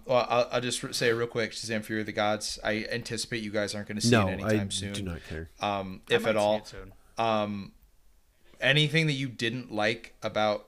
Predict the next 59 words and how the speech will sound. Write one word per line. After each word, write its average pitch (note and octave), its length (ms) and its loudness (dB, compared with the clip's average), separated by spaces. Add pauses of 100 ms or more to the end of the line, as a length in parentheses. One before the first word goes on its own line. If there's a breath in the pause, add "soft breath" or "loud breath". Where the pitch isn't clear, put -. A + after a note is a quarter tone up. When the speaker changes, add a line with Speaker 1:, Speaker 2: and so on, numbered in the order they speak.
(140)
Speaker 1:
the A2 140 -4
first G#2 360 -4
Shazam, C3 480 0 (1200)
it's G#2+ 220 -4
just G#2 180 -8
in F2+ 180 -6
this F2+ 180 -10
one, F2 140 -10
too. - 160 -14
Speaker 2:
Um, C#3 280 6
yeah, D#3+ 260 6
and C#3 340 0
that's D#3 200 4
what F3 120 8
I - 40 8
figured B2 260 4
from G#2+ 120 -2
the F#2+ 60 -2
trailer. F2+ 400 0
It A2 200 -4
literally A2 320 2
just G2+ 320 -2
looked G2 200 -4
like F#2+ 260 -4
Speaker 1:
Mm. G2 60 -14 (280 soft breath)
Speaker 2:
it A2 80 0
was G2 160 -2
gonna F#2+ 160 -4
be F#2+ 80 0
a F#2 60 0
lot F#2 160 -2
of E2 80 -8
battle E2+ 220 -6
sequences. F2 600 -8 (340 loud breath)
Um, G#2 280 0 (100)
the A#2+ 80 -2
same C3 240 4
Speaker 1:
Yeah. C#3 60 0
Speaker 2:
thing E3 120 2
with D#3 160 4
Black C#3+ 240 6
Adam. B2+ 320 0 (280 loud breath)
I G3 240 10
actually F3 480 6
liked D3 260 8
the A2+ 100 0
fir-, - 340 4 (280 loud breath)
I F#3+ 100 10
thought A3 180 10
the D3+ 100 6
first F#3 240 10
forty-five D3+ 480 6
minutes D#3 220 4
of G2+ 80 2
Black C#3+ 280 2
Adam G#2 340 2
were E2 180 -8
really A2+ 400 4
great. A2 440 4